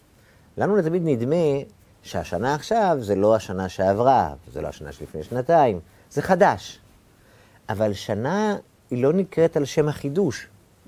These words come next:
השנה נקראת על שם שהיא חוזרת על עצמה. ככלב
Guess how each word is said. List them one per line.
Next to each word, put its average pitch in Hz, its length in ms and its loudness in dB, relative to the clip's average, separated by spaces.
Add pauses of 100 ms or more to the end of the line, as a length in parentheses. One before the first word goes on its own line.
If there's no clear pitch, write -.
(360)
השנה 110 340 -2
נקראת 143 380 0
על 113 100 2
שם 127 440 4 (220)
שהיא - 260 -4
חוזרת 135 500 0
על 117 120 0
עצמה. 117 340 -4 (3000)
ככלב 143 1120 4